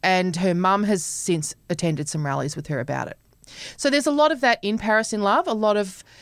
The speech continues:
conversations that they'd never had before,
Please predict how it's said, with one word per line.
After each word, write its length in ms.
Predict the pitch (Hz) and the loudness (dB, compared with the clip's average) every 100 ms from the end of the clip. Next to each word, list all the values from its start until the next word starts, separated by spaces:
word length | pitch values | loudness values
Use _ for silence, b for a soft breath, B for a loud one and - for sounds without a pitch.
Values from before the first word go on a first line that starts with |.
| B | B
conversations 1000 | - 240 226 226 208 208 208 208 - - _ _ - | 0 0 2 2 2 2 0 0 -2 -8 _ _ -6
that 140 | 196 | 0
they'd 180 | 196 185 | 0 2
never 160 | 196 175 | 2 2
had 180 | 202 | 2
before, 540 | 202 208 233 226 240 | 0 -2 2 4 2